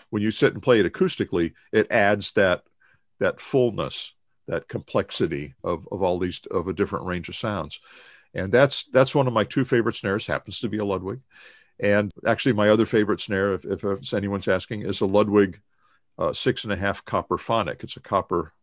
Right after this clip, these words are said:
shell, same design. And that's a very, very magic snare, uh, very complex,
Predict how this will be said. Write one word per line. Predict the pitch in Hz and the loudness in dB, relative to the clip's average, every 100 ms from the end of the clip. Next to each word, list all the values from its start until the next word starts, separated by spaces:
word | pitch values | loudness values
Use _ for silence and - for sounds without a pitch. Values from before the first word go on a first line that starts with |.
| _ _ _ | _ _ _
shell, | - - 92 82 85 | -10 -2 0 0 -4
same | - 90 90 | -4 -4 -2
design. | 95 98 76 76 73 _ _ _ _ - | -4 -2 -4 -6 -10 _ _ _ _ -6
And | 92 | 0
that's | 92 - - _ _ - | 0 0 -8 _ _ -6
a | 110 | -2
very, | 95 101 92 | 2 4 4
very | 82 87 82 | 2 0 0
magic | 78 80 73 80 - - - _ _ | -2 -4 -4 -8 -10 -20 -20 _ _
snare, | - - 90 73 | -12 -6 -2 -2
uh, | - - | -2 -6
very | - 85 104 113 | -2 4 4 4
complex, | 120 95 107 92 92 - | 0 -2 2 2 2 -6